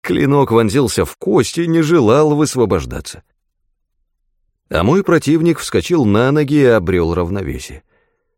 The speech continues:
Я продолжал держать мертвое тело между собой и живым противником, а левой рукой пытался выдернуть из правой руки мертвеца его меч и фес, который он продолжал сжимать.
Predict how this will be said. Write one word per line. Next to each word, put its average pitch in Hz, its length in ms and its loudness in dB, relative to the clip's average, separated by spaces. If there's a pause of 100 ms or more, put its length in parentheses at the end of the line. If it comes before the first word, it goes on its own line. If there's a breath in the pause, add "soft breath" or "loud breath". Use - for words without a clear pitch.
(920)
Я 147 160 0
продолжал 110 640 2
держать 82 440 0
мертвое 90 420 0
тело 113 280 0
между 90 360 -2
собой 92 540 0
и - 20 0
живым 90 320 -2
противником, 76 760 -6 (540)
а 78 180 -2
левой 160 380 2
рукой 147 320 -2
пытался 147 440 -2
выдернуть 135 600 0
из 110 180 -2
правой 127 340 2
руки 117 260 -2
мертвеца 110 420 0
его 85 240 0
меч 143 400 -2
и 90 80 0
фес, 151 400 -4
который 156 340 -2
он 151 120 -4
продолжал 85 800 0
сжимать. 73 500 -8